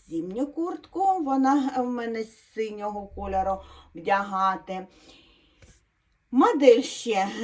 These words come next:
не придумала, але на сайті у Марго я все придивляюсь, ем, до її но-, нового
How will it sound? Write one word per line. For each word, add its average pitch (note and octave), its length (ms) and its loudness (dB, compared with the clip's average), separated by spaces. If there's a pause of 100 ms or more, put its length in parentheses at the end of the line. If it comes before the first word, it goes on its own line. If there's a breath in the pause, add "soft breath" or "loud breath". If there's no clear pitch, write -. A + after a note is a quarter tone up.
не A#3+ 540 2
придумала, F#4+ 840 0
але C4+ 540 6 (340)
на B3 220 -2
сайті G#3+ 640 -4
у F3+ 100 -8
Марго A3 640 -6 (440 loud breath)
я A3+ 140 -2
все C4 260 -2
придивляюсь, B3+ 1500 -2
ем, G#3 680 -4 (380)
до G#3 300 4
її A3 460 -6
но-, G#3 560 -6
нового F#3+ 840 -6